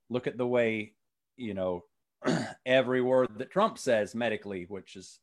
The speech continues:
frequently misled, but it doesn't really matter if it's him, you know, the people on the left scream bloody murder about it as well.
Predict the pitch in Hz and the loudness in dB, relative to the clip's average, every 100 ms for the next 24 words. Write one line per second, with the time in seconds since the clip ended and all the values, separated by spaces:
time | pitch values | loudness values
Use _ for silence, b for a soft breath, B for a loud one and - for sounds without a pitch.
0 | _ 151 156 - 120 110 110 - 113 110 | _ -6 -6 -8 -6 -4 -6 -4 -2 -2
1 | 104 113 120 143 101 127 120 104 131 151 | -4 -4 0 0 0 -2 0 2 2 4
2 | 95 87 b b b - 113 117 - 156 | 2 -6 b b b -6 -6 -6 -4 0
3 | 131 113 - _ _ _ _ _ - 113 | 2 0 -4 _ _ _ _ _ -8 -4
4 | 113 107 107 107 113 131 135 127 117 110 | 0 0 0 -4 -8 -4 0 2 2 0
5 | 113 117 113 - _ _ _ _ _ _ | 0 0 -2 -8 _ _ _ _ _ _
6 | _ _ _ _ _ _ _ _ - - | _ _ _ _ _ _ _ _ -20 -4
7 | 127 123 117 120 117 110 104 101 95 101 | 0 0 2 2 2 0 -2 -2 -2 -2
8 | 95 101 117 120 160 131 92 | -2 -2 -6 0 4 4 2